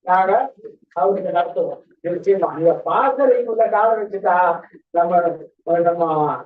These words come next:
அறிவழி அவருக்கே நாங்க ஒரு நாள் நடத்த போறோம். அவர் எதுவும் போட்டு முடிச்சு உலகம் பூரா அனுப்புறாரு இல்ல, அவருக்கு நடத்துவோம். இந்த இடத்துல இந்த பாசறை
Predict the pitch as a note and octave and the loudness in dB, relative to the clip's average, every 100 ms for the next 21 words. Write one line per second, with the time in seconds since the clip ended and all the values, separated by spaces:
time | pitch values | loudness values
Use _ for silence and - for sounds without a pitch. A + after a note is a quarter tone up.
0 | - E3 A#3 C#4+ C4 A#3+ G#3+ E3+ - - | -4 0 0 2 4 4 2 -2 -8 -6
1 | D#3+ - B3+ C4 C#4 C4+ B3 A3+ G#3 A3 | -2 2 0 0 0 0 2 2 2 0
2 | G#3+ G3+ F#3 G#3+ D#3+ D3+ C#3+ - - D#3+ | 0 0 -2 0 0 -2 -6 -14 -6 -2
3 | G3 G3+ B3 B3+ B3+ - - - B3 B3+ | 2 2 4 2 0 -4 -12 0 2 2
4 | A#3+ A3+ A3+ A3+ A#3+ B3 A#3+ B3 B3 A3+ | 0 -4 -2 0 2 4 4 4 2 0
5 | A#3 A3+ G#3 G3+ A3 G#3 - - _ E3 | 2 4 2 4 2 0 -6 -18 _ 0
6 | G3+ A3 G#3 F3 E3+ - F#3+ F#3 - - | 4 4 2 2 2 2 0 0 0 -4
7 | - _ D#3+ E3 G3 G#3 A#3 F3 - F#3 | -16 _ -6 2 2 4 4 2 2 2
8 | F#3+ F#3+ D#3 C#3 - | 2 2 0 0 -6